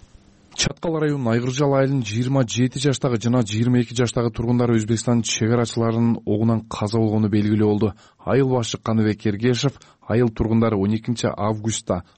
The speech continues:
мал издеп чыгып, Өзбекстан чек арасына өтүп кеткенин, кийин өзбекстандык чек арачыларга туш болгонун билдирди. Алардын сөөгү отуз биринчи августта коңшу өлкөдөн алынып келингенин, эртең экспертиза жасалган соң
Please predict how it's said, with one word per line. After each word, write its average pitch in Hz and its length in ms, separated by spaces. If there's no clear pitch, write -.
мал 107 240
издеп 107 340
чыгып, 110 460
Өзбекстан 110 560
чек 117 240
арасына 113 460
өтүп 107 420
кеткенин, 110 540
кийин 131 300
өзбекстандык 113 640
чек 110 180
арачыларга 110 520
туш - 340
болгонун 104 340
билдирди. 104 440
Алардын 131 420
сөөгү 110 300
отуз 110 180
биринчи 110 320
августта 107 480
коңшу 110 320
өлкөдөн 107 320
алынып 104 320
келингенин, 104 560
эртең 123 380
экспертиза 117 580
жасалган 110 400
соң 107 300